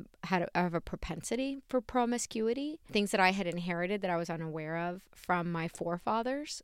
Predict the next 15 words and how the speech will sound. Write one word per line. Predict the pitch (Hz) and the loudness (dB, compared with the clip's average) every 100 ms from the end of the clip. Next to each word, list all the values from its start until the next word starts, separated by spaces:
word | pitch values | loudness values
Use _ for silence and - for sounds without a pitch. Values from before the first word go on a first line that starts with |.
| - | -6
who | 196 | -2
were, | 190 180 170 165 - - - - - - | 0 0 0 -2 -10 -20 -20 -20 -20 -14
did | 185 208 185 | 4 4 6
the | |
things | 208 208 196 214 | 2 2 2 4
that | 202 180 - | 4 2 2
I | 180 | 0
was | 185 190 175 | 2 0 -2
being | - 202 190 185 180 - - - - - - - - - | 0 2 4 2 -2 -6 -20 -20 -20 -20 -20 -20 -20 -8
kind | - 220 | 0 2
of | 180 | 4
overpowered | 202 196 - 196 185 202 208 | 4 4 2 2 4 2 0
to | - | -4
do. | 185 165 165 208 494 - - - - - - | -4 -2 0 0 -2 -6 -20 -20 -20 -20 0
And | 220 214 202 190 190 | 4 6 6 6 2